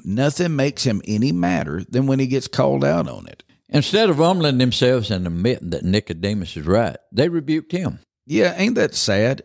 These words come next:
Speaker 1: The one guy trying to really do things the right way, and they all mock him and make fun of him.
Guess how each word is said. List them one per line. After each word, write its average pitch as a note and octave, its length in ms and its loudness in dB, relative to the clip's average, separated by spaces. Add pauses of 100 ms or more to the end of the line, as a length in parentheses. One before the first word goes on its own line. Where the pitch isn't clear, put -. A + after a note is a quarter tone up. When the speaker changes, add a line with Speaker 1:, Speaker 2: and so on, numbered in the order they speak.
Speaker 1:
The G2+ 160 0
one A#2+ 420 2
guy A2+ 280 0
trying B2+ 380 2
to A#2 60 2
really B2+ 380 2
do C3+ 220 2
things C3 300 0
the G#2+ 80 0
right A2 280 0
way, F#2 420 0
and A2 160 0
they A2 60 2
all G#2+ 160 2
mock G2+ 400 0
him G2 160 -2
and F2+ 80 -2
make G2+ 180 -4
fun A2 220 0
of A#2 60 0
him. D3 340 -2